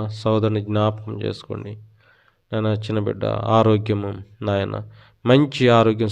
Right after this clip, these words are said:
సంపూర్ణమైన ఆరోగ్యం దయచేయండి. బాప్తిస్మంలో కూడా సాక్ష్యం ఇవ్వడానికి సహాయం చేయండి. అలాగే మంచి భవిష్యత్తు,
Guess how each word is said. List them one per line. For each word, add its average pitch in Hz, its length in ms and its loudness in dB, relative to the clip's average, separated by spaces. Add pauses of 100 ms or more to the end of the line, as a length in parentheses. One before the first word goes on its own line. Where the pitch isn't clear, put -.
సంపూర్ణమైన 139 580 4
ఆరోగ్యం 117 500 2
దయచేయండి. 104 640 -2 (920)
బాప్తిస్మంలో 117 840 2
కూడా 110 120 4
సాక్ష్యం 107 480 2
ఇవ్వడానికి 104 340 0 (100)
సహాయం 101 340 -4 (120)
చేయండి. 101 300 -12 (840)
అలాగే 117 240 4
మంచి 127 320 4
భవిష్యత్తు, 131 680 4